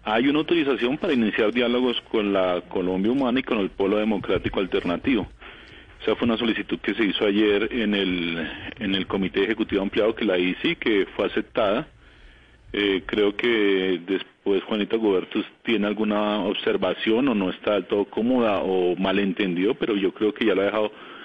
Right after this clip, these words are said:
suficientemente claro el presidente Antonio Navarro. Son diálogos, ¿qué vaya a pasar con esos di-, diálogos? No se sabe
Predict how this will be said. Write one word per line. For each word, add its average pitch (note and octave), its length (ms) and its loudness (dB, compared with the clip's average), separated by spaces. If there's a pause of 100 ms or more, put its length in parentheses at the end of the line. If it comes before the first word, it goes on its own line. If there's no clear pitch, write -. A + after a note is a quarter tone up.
(280)
suficientemente G#2 960 0
claro G2+ 540 0 (720)
el A2 160 0
presidente G2 960 0
Antonio G#2 340 0
Navarro. A2+ 380 0
Son A#2 200 2
diálogos, E3+ 460 2 (360)
¿qué D3+ 140 0
vaya D#3 220 2
a - 60 -6
pasar A#2 240 -2
con C3+ 140 -2
esos B2+ 180 2
di-, C3+ 240 2
diálogos? A#2+ 400 2
No F#2 140 -2
se G#2+ 120 -2
sabe A2+ 380 0